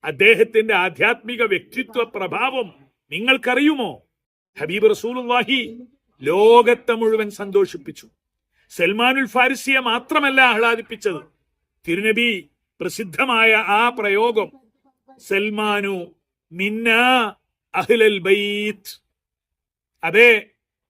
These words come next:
ഖുറൈശിയും തമീമിയും കൈസിയും ഒന്നുമല്ല അവൻ. എന്റെ പ്രിയപ്പെട്ട സൽമാൻ, "സൽമാനു മിന്നാ അഹ്ലൽ ബൈത്ത്."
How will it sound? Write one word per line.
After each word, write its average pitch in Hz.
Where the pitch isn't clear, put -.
ഖുറൈശിയും 247
തമീമിയും 262
കൈസിയും 269
ഒന്നുമല്ല 262
അവൻ. 214
എന്റെ 202
പ്രിയപ്പെട്ട 247
സൽമാൻ, 233
"സൽമാനു 226
മിന്നാ 202
അഹ്ലൽ 247
ബൈത്ത്." 269